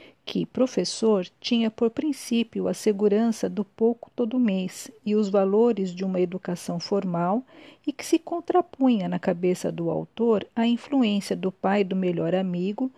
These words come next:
que, ao contrário, era um típico aventureiro das finanças ou empreendedor, se você preferir. De um lado, a falsa segurança de um emprego formal e a certeza de uma vida mediana,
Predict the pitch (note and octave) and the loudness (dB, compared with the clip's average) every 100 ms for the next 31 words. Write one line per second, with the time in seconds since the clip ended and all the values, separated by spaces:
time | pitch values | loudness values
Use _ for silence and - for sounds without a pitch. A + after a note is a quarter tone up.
0 | - - _ - D4+ D#4 F4 F#4+ - G#3 | -16 -20 _ 2 2 2 -2 -4 0 2
1 | F#3 F3 F3 _ - G#3 G#3+ A3 - D#4 | 2 -2 -8 _ -2 0 0 0 -2 -2
2 | - - A3+ G#3 G3+ - F3 G3+ G#3 G3 | -2 0 0 0 -2 -2 4 4 4 0
3 | G3+ G#3+ - A#3 G#3 A3+ A#3 - E3+ - | -2 -2 -2 0 2 0 0 -2 -4 -4
4 | - A3+ A#3 B3+ C4+ C4+ C4+ C#4 B3 F#3+ | 0 2 2 2 2 2 4 2 2 2
5 | F#3 F#3+ - - F#3+ G3 - F3+ - F#3+ | 2 -2 -8 -6 -2 -2 0 -2 -2 -4
6 | - F#3 D3 D#3 _ _ _ _ _ - | -2 -4 -4 -8 _ _ _ _ _ -20
7 | - - - - - A3+ D4 C#4 C4+ D4+ | -20 -20 -20 -20 -8 0 4 6 8 6
8 | F#3+ F3 - A3+ - B3+ - B3+ - F#3+ | 4 0 -4 -4 0 0 2 0 2 0
9 | F#3 F3+ G#3+ G#3 - F3 G3 G3 F#3+ F#3+ | 2 0 2 0 -2 -2 0 -2 -2 -2
10 | E3 - - A3+ A3+ G#3+ F#3+ G#3 C4 _ | -2 -4 -2 0 2 2 0 0 -2 _
11 | - C4 C4 - D4 - B3+ C4+ A#3+ F#3 | 0 2 2 2 0 2 2 4 2 0
12 | G#3+ G#3+ G3+ G#3+ A3 A3 A3+ B3+ A#3+ F#3+ | 0 -2 0 0 2 2 2 0 2 2
13 | F3 E3 | 0 -6